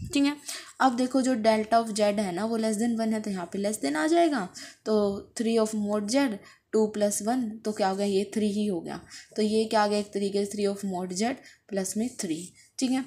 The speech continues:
थ्री कॉमन ले लो, mod of Z प्लस में वन, हमारा ये आ गया यहाँ से। तो हमारा क्या गया? थ्री जेड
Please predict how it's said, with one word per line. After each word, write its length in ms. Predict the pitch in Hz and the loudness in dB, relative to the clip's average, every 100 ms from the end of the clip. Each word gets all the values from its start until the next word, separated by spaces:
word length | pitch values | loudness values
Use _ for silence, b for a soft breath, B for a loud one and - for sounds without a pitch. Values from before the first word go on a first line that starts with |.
| - - | -10 -4
थ्री 160 | 254 233 | -2 0
कॉमन 300 | 226 226 220 | 0 0 2
ले 120 | 220 | 2
लो, 120 | 220 233 | 2 0
mod 320 | 214 196 196 | 0 0 -2
of 160 | 202 - 170 | -2 -6 -6
Z 400 | 180 196 214 247 240 - _ _ _ _ _ b b b b b - | 0 2 2 0 -2 -8 _ _ _ _ _ b b b b b 2
प्लस 280 | 214 208 220 | 4 4 2
में 260 | 240 - 190 | 0 -2 -4
वन, 240 | 180 160 175 | -4 -4 -6
हमारा 420 | 202 202 202 226 | -2 0 4 6
ये 200 | 240 285 | 8 8
आ 120 | 311 | 6
गया 140 | 277 262 | 6 6
यहाँ 260 | 247 220 214 | 6 4 2
से। 220 | 233 233 - _ - - _ _ _ - - - | 0 -2 -6 _ -20 -20 _ _ _ -20 -18 0
तो 120 | 220 220 | 2 4
हमारा 400 | 208 190 196 196 | 2 -2 -4 -4
क्या 200 | 190 185 | -4 -4
गया? 200 | 208 285 B B B - | -4 -6 B B B -2
थ्री 200 | 214 220 | 2 4
जेड 260 | 226 220 | 4 2